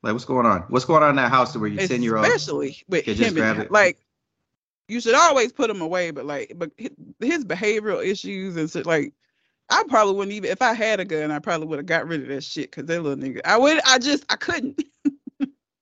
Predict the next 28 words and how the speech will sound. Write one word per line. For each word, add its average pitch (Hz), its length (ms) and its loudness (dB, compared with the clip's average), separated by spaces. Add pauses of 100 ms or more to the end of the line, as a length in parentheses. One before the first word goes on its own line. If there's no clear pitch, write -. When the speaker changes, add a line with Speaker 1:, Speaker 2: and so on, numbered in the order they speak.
(680)
Speaker 2:
Like, 170 520 -4
that, 247 340 2
this, 285 460 2
these 349 340 2
stories 311 380 2
like 233 260 0
this, 240 320 -2
because 214 640 0 (240)
the 190 80 -8
fact 269 320 2
of 214 120 4
the 190 40 -4
matter 190 320 2
is, 151 540 -4 (1400)
you 269 140 4
could 311 100 -2
be 226 120 0
a - 60 2
perfect 208 440 -2
parent 165 340 -2
and 170 80 -4
have 175 180 -2
a 170 40 -8
child 170 360 0
that's 165 160 -4
born 160 320 0
with 147 140 -6
psychopathy 139 880 -2